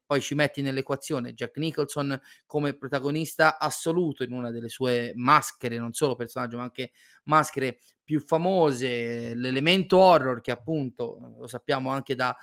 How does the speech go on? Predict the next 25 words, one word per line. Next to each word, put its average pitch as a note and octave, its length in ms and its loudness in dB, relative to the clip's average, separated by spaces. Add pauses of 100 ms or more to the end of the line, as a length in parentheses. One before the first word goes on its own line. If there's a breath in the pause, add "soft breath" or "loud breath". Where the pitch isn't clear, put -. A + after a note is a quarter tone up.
(160 loud breath)
storia D3 360 0
recente, C#3 540 -4
più C3 120 -6
o B2 40 -4
meno C#3 280 -2
porta D3+ 380 0
sempre C3 480 -2
o A#2 100 -6
quasi B2+ 560 2 (280 soft breath)
il C#3 160 -10
pubblico C#3+ 560 0
in A#3 200 -2
sala, D3 520 2
e D3+ 80 0
da D#3 160 -4
qui - 200 -8
nasce, C3 600 -6 (280 soft breath)
eh, C3 240 -10
Shining. C3+ 920 -4 (880 soft breath)
Ehm, C3 240 -6
Shining G#3+ 600 4
che C#3 80 0
appunto D#3 340 -2
è - 20 2
ispirato, C#3 760 0